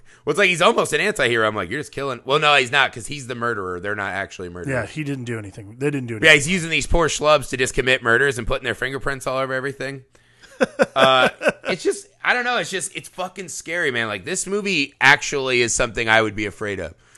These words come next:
Speaker 2: Oh, yeah.
Speaker 1: 'Cause not only, like, if I was on the streets of those cities, I would already be repulsed, right?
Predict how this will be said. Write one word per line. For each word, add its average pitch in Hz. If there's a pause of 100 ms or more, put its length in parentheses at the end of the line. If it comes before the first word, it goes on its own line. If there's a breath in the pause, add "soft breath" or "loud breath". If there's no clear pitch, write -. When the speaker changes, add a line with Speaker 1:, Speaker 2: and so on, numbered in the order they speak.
Speaker 2:
Oh, 175
yeah. 143
Speaker 1:
'Cause 139
not 226
only, 196
like, 139
if 131
I 208
was 240
on 175
the 151
streets 151
of 131
those 127
cities, 135
I 123
would 117
already 123
be 113
repulsed, 104
right? 98